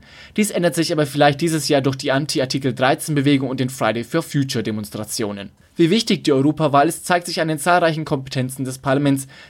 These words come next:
die in letzter Zeit stetig erweitert werden. Das Europaparlament ist eine von drei zentralen Institutionen. Zusammen mit der E-U-Kommission,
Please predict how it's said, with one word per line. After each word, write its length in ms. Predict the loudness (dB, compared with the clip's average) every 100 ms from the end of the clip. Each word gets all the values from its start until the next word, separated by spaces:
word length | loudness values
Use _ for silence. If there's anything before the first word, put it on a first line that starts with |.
| 0
die 60 |
in 60 | 4
letzter 260 | 4 2 0
Zeit 220 | 0 0
stetig 380 | 0 0 0 -2
erweitert 400 | 0 -2 -4 -6
werden. 320 | -8 -8 -20 _ _ -8
Das 180 | -2 2
Europaparlament 720 | 4 4 4 2 2 2 0
ist 120 | -2 -2
eine 160 | -2
von 180 | -2 -2
drei 220 | 2 2
zentralen 500 | 0 -6 -2 0 0
Institutionen. 880 | -2 -4 -4 -4 -6 0 2 2 -2
Zusammen 280 | 0 2 4
mit 180 | 2 0
der 160 | -2
E-U-Kommission, 800 | -2 -4 -2 -4 -4 0 2 2